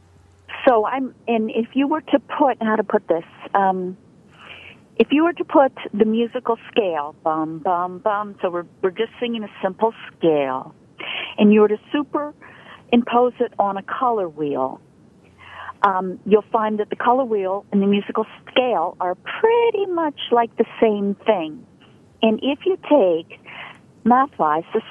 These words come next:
cy-, the cycles per second in a colored light, and you just take it down off this bum, bum, same note, you'll find that there is a mathematical, scientific correlation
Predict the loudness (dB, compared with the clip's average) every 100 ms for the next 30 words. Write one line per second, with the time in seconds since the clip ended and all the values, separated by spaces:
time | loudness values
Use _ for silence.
0 | -6 -2 0 -2 -6 2 4 2 2 0
1 | 2 -2 0 -2 0 0 0 2 0 0
2 | -8 -18 -20 -20 -16 -16 -16 -6 2 4
3 | 4 0 -2 -6 -6 2 2 2 -2 -2
4 | 2 4 2 -2 -12 -20 -20 _ _ -20
5 | -20 -20 _ 0 2 2 -2 -4 0 0
6 | 0 0 -2 -2 -2 -4 -2 -6 -6 -8
7 | -2 0 -2 -8 -4 -2 -4 -4 -4 -4
8 | -4 -4 -6 -8 -14 -18 -16 -16 -10 2
9 | 4 4 0 -2 -4 -6 -4 0 0 0
10 | -4 -4 -4 -6 -4 -2 -4 0 0 2
11 | -2 -2 -2 -2 _ _ _ _ -16 -6
12 | 2 4 4 2 2 0 0 -8 -4 0
13 | 2 2 -2 -6 -10 -8 -8